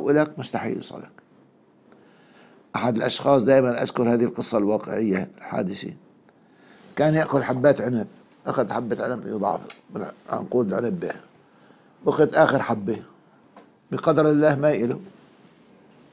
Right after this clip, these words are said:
حطها في تمه بده يبلع عشر دقائق،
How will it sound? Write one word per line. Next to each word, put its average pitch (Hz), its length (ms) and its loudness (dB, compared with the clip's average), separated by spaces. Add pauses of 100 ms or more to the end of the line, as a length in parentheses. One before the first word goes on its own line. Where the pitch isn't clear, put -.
(560)
حطها 175 300 4
في 139 80 2
تمه 180 260 4
بده 139 160 2
يبلع 165 240 6
عشر 135 260 4
دقائق، 117 460 2